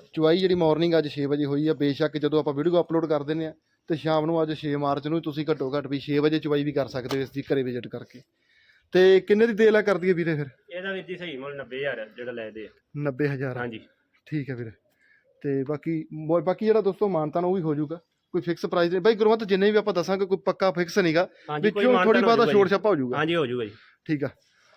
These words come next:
Speaker 1: ਤੇ ਇਸ ਤੋਂ ਜਿਹੜੀ ਨੈਕਸਟ ਆਪਾਂ ਤੁਹਾਨੂੰ ਦੋਸਤੋ ਇਹ ਮੱਝ ਦਿਖਾ, ਅਹ, ਦਿਖਾਉਣ ਲੱਗੇ ਆ, ਇਹ ਵੀ ਸੂਈ ਆ। ਸੂਈ ਕਿ ਸੂਣ ਵਾਲੀ ਆ?
Speaker 2: ਨਹੀਂ, ਸੂਈ ਹੈ ਜੀ।
Speaker 1: ਸੂਈ ਆ।
Speaker 2: ਇਹਨੂੰ ਤੀਜਾ ਦਿਨ ਹੋਇਆ ਸੂਈ ਨੂੰ।
Speaker 1: ਤੀਜਾ ਦਿਨ ਹੋ ਗਿਆ ਦੋਸਤੋ, ਜਿਹੜੀ ਇਹ ਬਿਲਕੁਲ ਸਕਰੀਨ ਤੇ ਤੁਸੀਂ ਇਹ ਮੱਝ ਦੇਖ ਰਹੇ ਹੋ।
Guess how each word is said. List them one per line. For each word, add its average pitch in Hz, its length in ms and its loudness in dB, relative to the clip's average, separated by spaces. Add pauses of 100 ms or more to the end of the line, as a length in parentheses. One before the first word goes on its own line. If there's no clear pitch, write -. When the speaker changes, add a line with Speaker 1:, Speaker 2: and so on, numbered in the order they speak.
(200)
Speaker 1:
ਤੇ 156 340 0
ਇਸ 175 140 2
ਤੋਂ 208 120 0
ਜਿਹੜੀ 214 160 6
ਨੈਕਸਟ 190 320 4
ਆਪਾਂ 208 180 2
ਤੁਹਾਨੂੰ 190 200 2
ਦੋਸਤੋ 180 240 0
ਇਹ 175 100 0
ਮੱਝ 175 200 -2
ਦਿਖਾ, 151 280 2
ਅਹ, 143 440 0
ਦਿਖਾਉਣ 139 280 -4
ਲੱਗੇ 139 240 -4
ਆ, 117 40 -8 (680)
ਇਹ 202 140 4
ਵੀ 233 240 2
ਸੂਈ 180 380 4
ਆ। 120 80 2 (100)
ਸੂਈ 233 300 2
ਕਿ 285 80 0
ਸੂਣ 214 160 2
ਵਾਲੀ 170 120 2
ਆ? 147 40 -4
Speaker 2:
ਨਹੀਂ, 165 140 -4
ਸੂਈ 147 240 -8
ਹੈ 139 40 -10
ਜੀ। 117 140 -14 (160)
Speaker 1:
ਸੂਈ 151 360 0
ਆ। 110 100 -12 (200)
Speaker 2:
ਇਹਨੂੰ 165 160 -10
ਤੀਜਾ 151 260 -10
ਦਿਨ 165 140 -8
ਹੋਇਆ 139 160 -8
ਸੂਈ 113 140 -18
ਨੂੰ। 113 160 -16 (340)
Speaker 1:
ਤੀਜਾ 185 280 4
ਦਿਨ 226 120 4
ਹੋ 175 140 4
ਗਿਆ 175 120 4
ਦੋਸਤੋ, 180 320 2
ਜਿਹੜੀ 175 180 4
ਇਹ 170 200 2
ਬਿਲਕੁਲ 170 300 2
ਸਕਰੀਨ 151 340 0
ਤੇ 156 100 2
ਤੁਸੀਂ 143 220 -4
ਇਹ 147 120 -2
ਮੱਝ 151 200 0
ਦੇਖ 143 200 -2
ਰਹੇ 139 120 -2
ਹੋ। 147 60 -4